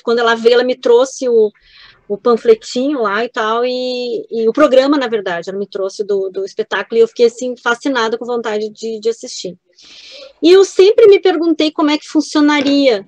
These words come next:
como é que eu, eu acabei nunca indo atrás pra tentar entender como é que funciona esse negócio da filmagem, né?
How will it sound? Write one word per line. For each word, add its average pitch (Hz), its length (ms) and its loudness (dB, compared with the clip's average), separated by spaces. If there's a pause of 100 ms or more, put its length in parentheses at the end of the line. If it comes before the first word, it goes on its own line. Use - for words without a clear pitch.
(180)
como 220 120 -4
é 214 80 -4
que - 140 -4
eu, 170 100 -4
eu 240 120 0
acabei 254 300 0
nunca 392 280 6
indo 381 160 6
atrás 320 420 0
pra 311 180 0
tentar 285 280 -2
entender 277 280 -2
como 269 140 -4
é 269 60 -2
que 269 80 -10
funciona 285 320 -2
esse 277 140 -8
negócio 262 300 -4
da 277 60 -6
filmagem, 214 720 -4
né? 190 160 -14